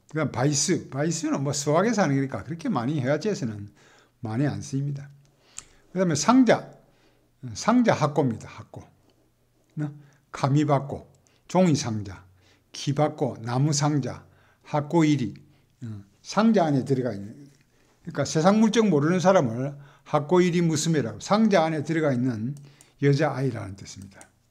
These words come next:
요거를 학고 일이 무스메라고 합니다. 음,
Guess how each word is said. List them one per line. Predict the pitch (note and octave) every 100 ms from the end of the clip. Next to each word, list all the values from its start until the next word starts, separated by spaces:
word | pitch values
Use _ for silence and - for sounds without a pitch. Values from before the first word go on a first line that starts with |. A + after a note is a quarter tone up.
| _ _ _ _ -
요거를 | C#3+ C#3 A#2+ D3+ - _ -
학고 | - C#3+ C#3+ D3+ D3
일이 | C#3 C#3 E3+ G3 - - _ _ _ _ _ _ _ _ - - _
무스메라고 | B2 A2+ B2 G#2+ F#2
합니다. | F2 - _ _ _ _ _ _ _ _ _ _ _ _ _ _ _ _ _ - _ _ _ _ _ _ _ _ _ _ _ _ _ _ - - _ _ _ _ _ - - _ _ _ _
음, | -